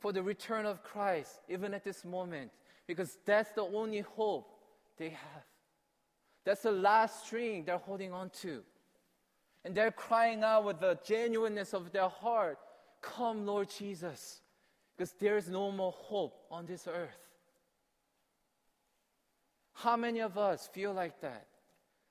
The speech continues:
Maybe we're so comfortable with our lives, we just forget to see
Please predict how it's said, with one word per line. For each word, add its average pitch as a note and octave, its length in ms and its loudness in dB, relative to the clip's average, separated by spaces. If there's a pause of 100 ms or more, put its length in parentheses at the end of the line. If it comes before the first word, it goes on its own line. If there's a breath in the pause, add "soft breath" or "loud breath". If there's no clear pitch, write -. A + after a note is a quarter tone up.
(260)
Maybe A#3+ 280 2
we're B3 140 6
so B3+ 260 2
comfortable B3+ 560 0
with G#3 140 2
our F#3+ 160 6
lives, F#3+ 680 0 (360 soft breath)
we G#3 100 -4
just A3 240 -4
forget A3 720 -2 (1120)
to F#3+ 140 -8
see F#3+ 560 -6